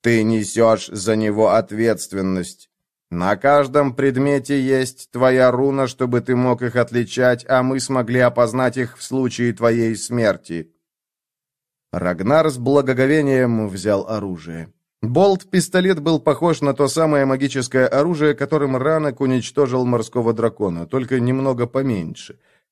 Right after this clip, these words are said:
Кроме него здесь был цепной меч, такой же, как у сержанта Хакона. На поясе, к которому подвешивалась кобура, имелись подсумки для гранатных раздатчиков.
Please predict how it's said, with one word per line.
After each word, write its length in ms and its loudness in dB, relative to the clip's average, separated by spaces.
Кроме 240 4
него 300 4
здесь 280 2
был 240 2
цепной 440 0
меч, 580 -4
такой 340 2
же, 140 -4
как 180 -4
у 60 -2
сержанта 640 -4
Хакона. 560 -6
На 140 2
поясе, 720 0
к 100 -20
которому 480 0
подвешивалась 720 -2
кобура, 520 2
имелись 380 0
подсумки 640 -2
для 180 -2
гранатных 580 -2
раздатчиков. 920 -8